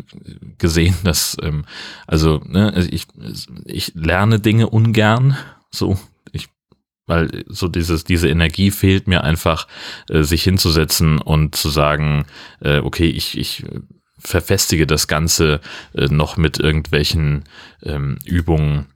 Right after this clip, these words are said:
zu Hause. Ne? Hausaufgaben machen war noch nie mein Ding. Und entsprechend habe ich also, als ich im Holländischkurs bei der V R S war, ähm, da habe ich halt in den Stunden das getan, was wir da getan haben. Und das hat auch einigermaßen funktioniert.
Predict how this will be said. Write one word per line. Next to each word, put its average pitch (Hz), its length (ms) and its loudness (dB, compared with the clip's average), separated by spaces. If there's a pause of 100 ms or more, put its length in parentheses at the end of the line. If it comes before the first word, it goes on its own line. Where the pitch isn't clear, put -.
(200)
zu 78 200 0
Hause. 76 460 0
Ne? 104 180 4
Hausaufgaben 87 540 0
machen 71 420 -2
war 80 200 0
noch 78 160 0
nie 107 160 4
mein 104 240 4
Ding. 90 300 2 (760)
Und 87 120 2
entsprechend 82 520 0
habe 80 180 0
ich - 200 -4
also, 78 320 0 (280)
als 73 160 -2
ich 73 160 -6
im 69 240 -4
Holländischkurs 95 680 2
bei 78 100 2
der 76 120 0
V 76 220 0
R 69 100 0
S - 200 -2
war, 73 240 0 (200)
ähm, 78 380 -4
da 78 160 -2
habe 82 140 0
ich - 100 -4
halt 78 280 -2
in 98 180 2
den 82 140 2
Stunden 127 640 2 (200)
das - 300 0
getan, 110 560 2
was 95 200 0
wir 98 80 2
da 85 140 2
getan 113 400 2
haben. 110 260 4
Und 85 140 -4
das 87 160 -2
hat - 100 -2
auch 87 120 -6
einigermaßen 80 560 -4
funktioniert. 82 560 -6